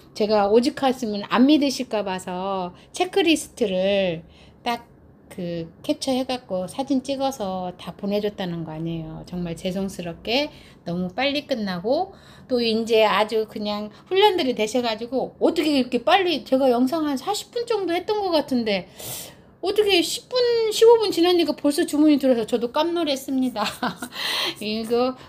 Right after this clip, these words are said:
오늘도 즐겁게 영상 찍어보도록 하겠습니다. 오늘은 게이게슈도 나오셨네요. 게이게슈, 일본 사람이 만들었나?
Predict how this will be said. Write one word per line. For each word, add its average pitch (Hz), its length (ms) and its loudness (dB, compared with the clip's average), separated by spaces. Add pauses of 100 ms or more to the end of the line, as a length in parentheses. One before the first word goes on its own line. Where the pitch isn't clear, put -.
(100)
오늘도 214 540 0
즐겁게 233 720 0
영상 214 360 -4
찍어보도록 262 680 -2
하겠습니다. 220 800 -6
오늘은 202 400 -4
게이게슈도 202 760 -2
나오셨네요. 175 960 -8 (560)
게이게슈, 180 680 -6 (100)
일본 190 340 -4
사람이 180 360 -6
만들었나? 170 760 -10